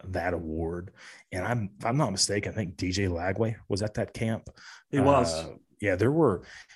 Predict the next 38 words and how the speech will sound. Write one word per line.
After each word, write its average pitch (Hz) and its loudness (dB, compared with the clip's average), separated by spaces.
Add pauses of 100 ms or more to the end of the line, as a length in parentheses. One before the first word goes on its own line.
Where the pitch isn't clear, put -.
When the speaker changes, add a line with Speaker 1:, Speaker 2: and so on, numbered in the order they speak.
(140)
Speaker 1:
and 110 -4
that's, 127 2
again, 117 2
kinda, 113 -2 (180)
I'm 92 -10
back 113 -4
Speaker 2:
There 147 4
Speaker 1:
on 165 6
Speaker 2:
weren't 202 10
Speaker 1:
this. 165 10
Speaker 2:
any 135 6
dogs 143 4
out 113 4
there. 107 2
It 131 2
was, 135 0
it 110 6
was - 10
a - 8
Speaker 1:
No. 120 4
Speaker 2:
loaded, 131 6
it 180 4
was 151 2
a - 6
Speaker 1:
I 127 8
think, 123 6
Speaker 2:
loaded 139 10
camp 110 0 (280)
at 131 4
every 139 8
Speaker 1:
I 127 -2
Speaker 2:
position. 113 2
Speaker 1:
think, 123 2
Speaker 2:
It 110 6
was 101 4
Speaker 1:
uh, 98 4
Speaker 2:
loaded. 107 4 (220)
Speaker 1:
Matauer's, 110 2